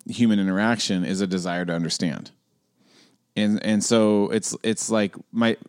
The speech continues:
what I'm saying is in, in that, in that sense is spend less time worrying about,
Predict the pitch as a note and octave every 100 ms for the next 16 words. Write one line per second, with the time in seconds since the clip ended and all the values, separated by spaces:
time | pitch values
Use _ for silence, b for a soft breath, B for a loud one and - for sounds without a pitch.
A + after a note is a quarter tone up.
0 | - A#2 A2+ G2 - C#3+ B2+ A2 G2 F#2
1 | F#2 F#2 F#2 - G2 F#2 F#2 G2 - _
2 | _ - G2 G2 A2+ - F2+ E2+ - F2+
3 | F2 - B B B _ _ _ _ _
4 | _ _ _ _ _ _ - - D3+ D3+
5 | B2+ B2+ C3 - B2+ A#2+ G#2+ A2 A2 G#2+
6 | G2 G2 F#2+ -